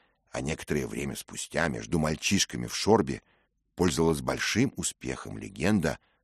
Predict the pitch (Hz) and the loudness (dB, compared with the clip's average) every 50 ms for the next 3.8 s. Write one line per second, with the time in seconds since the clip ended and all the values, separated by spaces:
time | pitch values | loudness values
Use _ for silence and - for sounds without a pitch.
0 | _ _ _ _ - 71 65 57 57 - - - - - 64 65 80 85 - - | _ _ _ _ -2 -2 -2 -2 -4 -4 -4 -4 -4 -2 -2 0 0 0 -2 -6
1 | _ _ _ _ _ _ _ - 71 - - - 60 57 - - - - 64 64 | _ _ _ _ _ _ _ -8 -6 -4 -4 -4 -2 0 0 0 -2 -2 -2 -4
2 | 65 58 55 57 58 58 57 - - _ _ _ _ _ _ _ _ _ - - | -4 -4 -6 -8 -8 -8 -10 -10 -14 _ _ _ _ _ _ _ _ _ -16 -12
3 | - - - - - - - - - 190 180 247 254 - - - | -10 -10 -8 -4 0 2 4 4 2 2 -2 -6 -6 -10 -14 -16